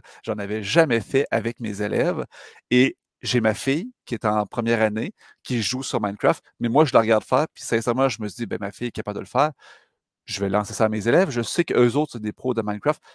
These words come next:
mais moi, j'avais jamais regardé ça avant. J'aurais dit, « Regardez, gang, ce que je veux que vous fassiez, c'est ça, ça, ça. Voici mon intention.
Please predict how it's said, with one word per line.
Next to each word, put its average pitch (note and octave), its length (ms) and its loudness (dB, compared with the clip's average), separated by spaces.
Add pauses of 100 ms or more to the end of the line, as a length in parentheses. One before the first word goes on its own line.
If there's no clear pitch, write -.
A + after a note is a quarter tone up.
(120)
mais A2+ 80 -4
moi, A#2+ 160 0
j'avais G2+ 240 0
jamais A2 240 -2
regardé G2+ 340 -6
ça - 240 -2
avant. G2 300 -2 (360)
J'aurais G#2 280 0
dit, « G#2+ 140 -2
Regardez, A2+ 380 4
gang, C3 380 8
ce - 140 -12
que A2 120 2
je G2+ 120 -4
veux C3+ 40 -2
que C#3 60 -8
vous C#3 60 -14
fassiez, C3+ 640 2
c'est G#2 200 -6
ça, G#2+ 300 -2
ça, G#2 200 0
ça. - 240 -2
Voici B2+ 280 -2
mon A2+ 120 2
intention. A2+ 520 -2